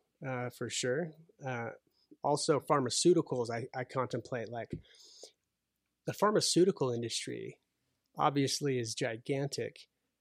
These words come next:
and the goal is to change the chemicals in our bodies for specific purposes, right? To some end. Uh, whether it's to correct something that you think, uh, is going wrong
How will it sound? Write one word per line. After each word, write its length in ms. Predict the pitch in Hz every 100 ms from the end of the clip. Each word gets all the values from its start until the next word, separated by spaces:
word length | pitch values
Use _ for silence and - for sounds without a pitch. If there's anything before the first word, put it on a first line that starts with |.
| _
and 160 | 139 127
the 60 |
goal 400 | 120 139 156 147
is 340 | 139 135 123 -
to 460 | - 135 123 120 117
change 760 | - 139 135 135 131 - - - _ _ _ _ _ _ 143 53 - _ - 135 139
the 560 | 135 123 120 117 113 -
chemicals 440 | 151 135 139 120
in 100 | 131
our 80 | 117
bodies 560 | 117 131 131 120 120 -
for 540 | - 123 117 117 110 -
specific 600 | - 139 - 131 120 _
purposes, 600 | 131 117 - - - - -
right? 180 | 127 143 _ _
To 100 | -
some 240 | 131 135 117
end. 260 | 104 98 - _ _ _ _ _ _ _ _ 143
Uh, 100 | 135
whether 240 | 143 139
it's 140 | 127
to 100 | -
correct 520 | - - 127 135 147 -
something 600 | 156 135 147 139 135 135 _ _ -
that 100 | 131
you 120 | 135
think, 260 | - 131 - - 143
uh, 340 | 127 120 117 - _ _ _ _ -
is 160 | 143 127
going 440 | 139 131 123 120
wrong 520 | 123 123 131 170 180